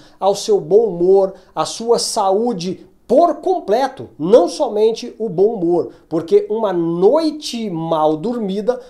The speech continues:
pode desencadear, por exemplo, várias doenças. Se você está tendo insônia, o seu sistema imunológico, por exemplo,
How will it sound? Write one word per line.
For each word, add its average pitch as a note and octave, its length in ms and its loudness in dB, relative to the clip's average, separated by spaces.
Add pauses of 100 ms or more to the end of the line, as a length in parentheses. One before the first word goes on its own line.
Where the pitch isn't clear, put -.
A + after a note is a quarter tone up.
(140)
pode F#3+ 240 4
desencadear, A3+ 920 -2
por A#3 180 0
exemplo, G#3 380 -2
várias G#3 420 -2
doenças. G#3 580 -2 (240)
Se - 140 -10
você A#3 300 -4
está B3+ 240 -4
tendo A3 400 -4
insônia, C4 800 0 (200)
o D3 80 -10
seu E3 220 -4
sistema G#3 460 -2
imunológico, G#3+ 640 -2
por G#3 240 -2
exemplo, A3+ 320 0